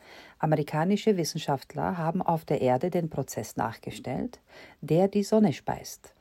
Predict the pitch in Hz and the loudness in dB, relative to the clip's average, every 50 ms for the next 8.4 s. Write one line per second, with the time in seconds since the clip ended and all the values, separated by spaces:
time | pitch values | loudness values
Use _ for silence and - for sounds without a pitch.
0 | _ _ _ _ _ _ _ _ _ _ _ - - _ _ _ _ _ _ - | _ _ _ _ _ _ _ _ _ _ _ -20 -20 _ _ _ _ _ _ 2
1 | 143 131 120 120 113 104 - _ - 185 180 - - - 185 214 220 - - - | 2 2 2 0 -2 -4 -4 _ 0 0 0 0 2 4 6 6 4 4 0 -2
2 | 156 139 139 135 - - 135 131 - 127 123 135 143 - - 170 160 156 147 147 | 0 0 2 0 0 -2 -4 -2 0 0 0 0 -2 -2 -2 -2 0 0 0 -2
3 | - 175 185 202 214 - - - - - - _ - 156 143 147 151 190 214 214 | -2 -2 -2 -2 -4 -6 -12 -20 -20 -20 -20 _ 2 4 4 4 4 4 2 0
4 | - 147 147 143 - 175 160 - 165 165 160 - - - 185 196 196 165 - 127 | 0 -2 -2 0 -2 -2 -2 0 0 0 0 -2 0 0 2 2 2 2 0 -2
5 | - - - 135 135 143 156 170 180 190 - - - 143 143 143 143 156 156 156 | -2 0 4 6 6 8 6 4 2 -2 -4 -6 0 2 2 4 4 2 2 2
6 | 156 156 160 160 - - 160 151 143 - - 147 147 147 143 147 147 147 143 151 | 2 0 0 -2 -4 -4 -2 -2 -2 -2 -2 -2 0 0 2 2 2 0 0 0
7 | 156 151 - - 156 151 156 160 - - 175 160 156 - 139 139 156 - - 147 | -2 -2 0 0 2 2 2 2 0 0 -2 -4 -4 -4 -4 -4 -4 -2 -2 -2
8 | 127 131 123 120 117 135 135 | -2 -2 -2 -4 -8 -10 -14